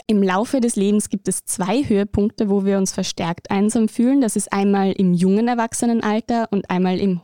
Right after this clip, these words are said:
hohen Erwachsenenalter. Also um das deutlich zu machen, so ungefähr zwischen fünfundzwanzig und fünfunddreißig, weil da sind wir in der Rush-Hour des Lebens. Also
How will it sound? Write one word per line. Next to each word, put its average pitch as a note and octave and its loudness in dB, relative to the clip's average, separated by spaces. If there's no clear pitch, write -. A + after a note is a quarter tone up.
hohen F#3 2
Erwachsenenalter. F#3 -4
Also F#3+ 0
um F#3 0
das F#3+ -2
deutlich - -2
zu - -2
machen, A3+ 0
so A3 0
ungefähr A3+ 0
zwischen G#3 0
fünfundzwanzig G#3+ 0
und F#3 0
fünfunddreißig, F#3 -2
weil A#3+ 0
da C4 -2
sind C4+ 0
wir B3+ 0
in G#3 2
der G3 2
Rush-Hour F#3+ 0
des F#3 -4
Lebens. F3 -2
Also F#3+ 0